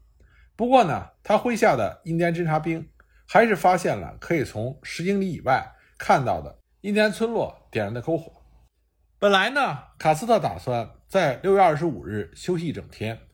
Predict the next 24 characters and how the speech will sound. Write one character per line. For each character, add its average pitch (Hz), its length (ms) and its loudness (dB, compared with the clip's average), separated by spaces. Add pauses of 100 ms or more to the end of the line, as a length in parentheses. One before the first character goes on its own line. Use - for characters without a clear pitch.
(240)
然 160 180 6
后 220 120 6
在 190 400 2
六 185 120 4
月 190 60 6
二 190 160 8
十 156 120 -8
六 226 220 0
日 113 120 -2
的 95 80 -6
早 - 240 -10
上 80 260 -12 (300)
对 160 160 0
印 175 160 -2
第 165 80 2
安 165 80 2
人 160 80 -2
的 147 80 0
营 104 240 -6
地 127 320 -6
发 123 140 2
起 98 100 -4
突 117 180 -8
袭。 76 300 -14